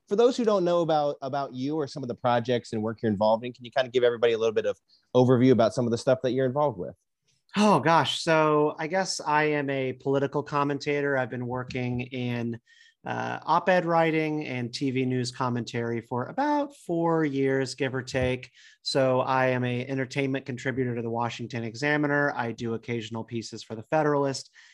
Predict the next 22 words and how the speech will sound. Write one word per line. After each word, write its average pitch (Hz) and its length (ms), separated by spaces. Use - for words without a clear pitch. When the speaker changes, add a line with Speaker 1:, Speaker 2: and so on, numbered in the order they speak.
Speaker 2:
and 123 500
I 120 200
do 120 180
T 127 240
V 120 180
political 117 440
news 113 200
commentary. 113 680
So 117 180
appearing 113 480
on 110 240
kind 147 140
of 135 60
all 131 160
the, 127 180
the 123 120
big, 123 340
you 117 100
know, 107 220
T 139 140
V 120 140
news 110 360